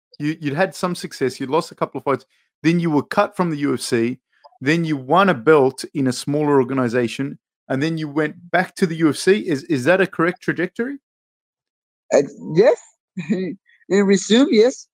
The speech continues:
Speaker 2: <laughs>
Speaker 1: Can you tell us, because right now, when, cuando yo lo digo así, suena,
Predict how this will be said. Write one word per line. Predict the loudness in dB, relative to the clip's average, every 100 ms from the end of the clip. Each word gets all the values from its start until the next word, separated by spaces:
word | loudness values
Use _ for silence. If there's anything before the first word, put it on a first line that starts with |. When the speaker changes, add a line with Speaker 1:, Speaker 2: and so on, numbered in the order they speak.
| -20 _ -8
Speaker 2:
<laughs> | -8 -8 _
Speaker 1:
Can | 2 4
you | 4
tell | 4 6 6
us, | 2
because | -2 0 6 6 4 -10 _ _ 2
right | 2 4
now, | 2 2
when, | 4 2 0 -4 -10 -16 -18 _ _ _ _ _ _ _
cuando | 0 2
yo | 4 6
lo | 6
digo | 6 4 0
así, | 0 -4 -4 -10 -14
suena, | -6 -4 0 0 2 0